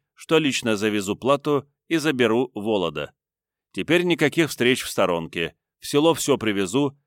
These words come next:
хватит с меня лихачей-идиотов. Последние три дня я практически непрерывно находился на борту Маленького Принца. Корабль оживал, на борту была атмосфера, и он уже практически полностью прогрелся.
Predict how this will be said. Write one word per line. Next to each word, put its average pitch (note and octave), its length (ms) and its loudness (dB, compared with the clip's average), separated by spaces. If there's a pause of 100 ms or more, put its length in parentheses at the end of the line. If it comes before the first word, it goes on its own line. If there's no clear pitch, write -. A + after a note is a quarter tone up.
(160)
хватит C#3 480 0
с - 80 -6
меня B2 260 0
лихачей-идиотов. G2 1300 -4 (1080)
Последние B2 540 2
три A#2 200 0
дня B2+ 240 2
я A2 100 4
практически A2+ 540 -2
непрерывно G#2+ 600 0
находился G#2+ 520 -2
на F#2+ 100 -4
борту F2+ 320 -2
Маленького F#2 520 -2
Принца. F#2+ 480 -4 (540)
Корабль D3+ 380 2
оживал, G#2+ 500 0 (280)
на F#2+ 160 -4
борту A2+ 300 2
была A#2 240 4
атмосфера, B2 720 0 (380)
и F2+ 300 0
он D3 200 2
уже B2+ 200 2
практически B2 640 0
полностью G2+ 540 0
прогрелся. F2+ 680 -4